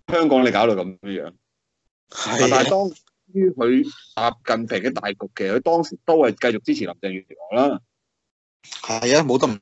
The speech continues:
Speaker 2: 支持啦，因為畀你氹咗，氹咗啦嘛，你又開張期票上嚟同我講，啊，還住啲釘先吓，本唔好還住。
Speaker 1: 即係習，習，習近平個立場嚟講，首先一，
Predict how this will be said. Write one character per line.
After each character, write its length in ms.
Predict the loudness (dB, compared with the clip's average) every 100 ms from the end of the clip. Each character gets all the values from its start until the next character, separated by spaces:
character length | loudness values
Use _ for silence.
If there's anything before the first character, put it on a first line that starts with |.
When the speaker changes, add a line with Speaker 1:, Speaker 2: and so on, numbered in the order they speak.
| -4
Speaker 2:
支 120 | 0
持 180 | 0 0
啦， 200 | 0 0
因 140 | 0
為 60 | -2
畀 140 | 0
你 60 | -2
氹 340 | -2 -4 -6 -2
咗， 160 | -2 -2
氹 240 | -6 -4
咗 100 | -2
啦 60 | 0
嘛， 180 | 0 0
你 120 | 0
又 60 | 0
開 100 | 2
張 240 | 0 0 -6 -20 -14
期 220 | -12 -6
票 200 | -4 -2
上 240 | -2 -2
嚟 220 | -4 -6 -10 -14 -10
同 140 | -2
我 120 | -2
講， 220 | 0 -4 -6 _ _ _ _ -12
啊， 240 | -4 -2
還 180 | 0 -2 -4 -8
住 80 | -6
啲 140 | -4
釘 240 | 0 0
先 140 | 0 -2
吓， 280 | -2 -6 -8 _ -20 _
本 200 | -6 -4
唔 140 | -2 0
好 80 | 0
還 100 | -4
住。 120 | -14 -16 _ -12 -12 _ _ _ _ _
Speaker 1:
即 100 | 0
係 120 | 0
習， 220 | 0 -2 -2
習， 240 | 0 0 0
習 200 | 0 -2 0
近 240 | -2 -2
平 440 | -4 -4 -4 -6 -2
個 120 | 0
立 200 | 0 0
場 600 | -2 -4 -8 -8 -6 -6
嚟 180 | -8 -4
講， 220 | -2 0
首 140 | 0 2
先 220 | 2 0
一， 440 | -2 _ _ -2